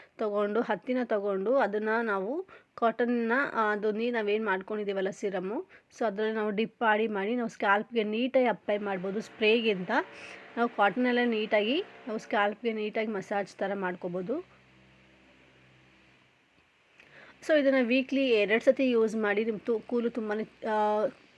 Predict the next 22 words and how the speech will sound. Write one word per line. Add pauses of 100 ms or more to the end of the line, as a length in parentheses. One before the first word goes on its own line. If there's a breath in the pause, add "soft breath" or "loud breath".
(260)
ಥಿಕ್ಕಾಗಿ
ಬರುತ್ತೆ,
ಮತ್ತೆ
ತುಂಬಾನೇ
ಲಾಂಗ್
ಬರುತ್ತೆ. (480 loud breath)
ಆ,
ಮತ್ತೆ
ನಿಮ್ಗೆ
ಎಲ್ಲಾದ್ರೂ
ಬಾಲ್ಡ್
ಪ್ಯಾಚಸ್,
ಏನಾದ್ರೂ
ಕೂಲು
ಉದುರು
ಉದುರಿ
ಏನಾದ್ರೂ
ಬಾಲ್ಡ್
ಪ್ಯಾಚಸ್,
ಕೂಲು
ಬರ್ತಿಲ್ಲ
ಅಂತ